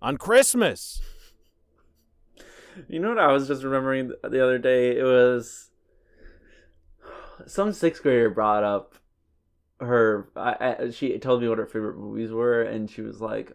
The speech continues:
Speaker 2: "Oh, it was the, the, the fall movies." The, the after the, no, what was the movie Andrea showed us last?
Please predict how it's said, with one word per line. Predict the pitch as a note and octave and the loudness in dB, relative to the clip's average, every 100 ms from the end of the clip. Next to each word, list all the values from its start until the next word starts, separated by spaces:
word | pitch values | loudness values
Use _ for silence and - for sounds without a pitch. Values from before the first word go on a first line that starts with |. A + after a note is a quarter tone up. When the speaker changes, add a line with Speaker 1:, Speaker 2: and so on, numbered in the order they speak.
| - | -4
Speaker 2:
"Oh, | A#2+ A2+ | 0 2
it | A2+ - | 0 -2
was | A#2 A#2 A2 _ | 0 0 -2 _
the, | A#2 A2+ G#2+ G#2+ G#2+ G#2+ G2+ _ _ _ _ _ _ _ _ _ - | -2 0 -2 -2 -2 -4 -6 _ _ _ _ _ _ _ _ _ -2
the, | A#2 - _ | -2 -2 _
the | B2+ A#2 | -2 -2
fall | - - A#2+ A#2+ A#2 A2+ A2 | -2 -4 0 4 4 4 4
movies." | G#2+ G#2+ G#2+ G#2+ G#2 F#2+ F#2+ F#2+ _ _ _ _ _ _ _ _ _ _ _ _ _ | 0 -6 -6 -6 -10 -8 -8 -10 _ _ _ _ _ _ _ _ _ _ _ _ _
The, | - A#2+ A#2 A#2 A2+ | -8 -2 0 0 0
the | B2 A#2 A2+ | 0 2 0
after | - B2+ - - C3+ B2+ B2 | 4 4 4 2 4 4 2
the, | B2 - _ _ _ _ _ _ _ | -4 -8 _ _ _ _ _ _ _
no, | B2+ A2+ G#2 | -4 -4 -4
what | G#2 C#3+ | 0 2
was | D3+ D3 | 2 2
the | C#3+ | 0
movie | C3 C3 B2 A2+ | 2 0 -2 -2
Andrea | A#2 A2+ A#2 A2+ | -2 -2 -2 -2
showed | - A2+ A2+ | 0 0 0
us | - | -6
last? | A2+ A2 A2 - | -6 -6 -8 -12